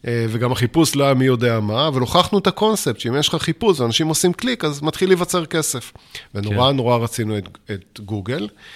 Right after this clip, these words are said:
Speaker 1: אה, ולקח לנו שנה, והוספנו לשם שלנו, למילה טולבר, את המילה קומיוניטי. ונשאלת השאלה, למה הוספנו למילה טולבר את המילה קומיוניטי?
Speaker 2: כן.
Speaker 1: אז אמרנו, "קודם כל נרכך את התדמית של טולבר."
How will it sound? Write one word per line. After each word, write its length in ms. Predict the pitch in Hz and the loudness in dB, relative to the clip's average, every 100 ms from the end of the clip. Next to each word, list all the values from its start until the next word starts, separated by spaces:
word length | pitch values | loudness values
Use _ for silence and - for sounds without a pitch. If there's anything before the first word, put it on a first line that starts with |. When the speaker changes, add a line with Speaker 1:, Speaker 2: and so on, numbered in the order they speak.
| - - - - | -20 -20 -20 -10
Speaker 1:
אה, 60 | 107 107 107 101 101 98 87 | -6 -4 -4 -4 -4 -6 -6
ולקח 420 | 104 101 147 - | -6 -2 -2 0
לנו 220 | 160 127 | 2 2
שנה, 400 | 113 127 110 104 135 - _ _ - _ 104 | 2 4 2 2 0 -6 _ _ -20 _ -6
והוספנו 560 | 107 101 139 139 165 | -4 0 2 2 4
לשם 360 | 135 - - 175 | 4 6 4 2
שלנו, 580 | - 120 110 107 113 - - _ 104 | 0 2 2 0 -2 -6 -20 _ -4
למילה 340 | 101 104 117 | -2 0 -2
טולבר, 540 | - 185 185 131 120 | 2 2 2 2 0
את 120 | 120 120 | 0 0
המילה 260 | 113 127 | 2 0
קומיוניטי. 680 | - 147 127 127 123 110 90 - _ _ _ _ 110 | 0 0 4 4 2 0 -6 -10 _ _ _ _ -4
ונשאלת 340 | 107 104 135 | -2 0 0
השאלה, 360 | 151 143 131 117 | 2 2 2 2
למה 320 | 123 185 262 | 2 0 -2
הוספנו 520 | 214 - 175 165 170 | -4 0 0 0 0
למילה 360 | 139 117 117 135 | 0 2 0 -2
טולבר 320 | - 139 131 | -2 -2 -2
את 100 | 120 | -4
המילה 260 | 104 101 101 | -4 -4 -4
קומיוניטי? 680 | - 101 90 87 92 - 165 - - - - - | -4 -6 -6 -8 -8 -8 -10 -16 -20 -20 -20 -14
Speaker 2:
כן. 120 | 92 | -10
Speaker 1:
אז 160 | 104 107 | -6 -4
אמרנו, 360 | 117 131 131 127 | -2 0 0 0
"קודם 340 | - 214 208 | 0 0 0
כל 220 | - 160 | 2 2
נרכך 540 | 143 120 110 - 151 - | 4 2 0 -2 -2 -2
את 120 | 131 | -6
התדמית 460 | - 104 107 117 | -6 -6 -4 -4
של 160 | - 95 | -4 -6
טולבר." 360 | - 101 85 | -6 -8 -8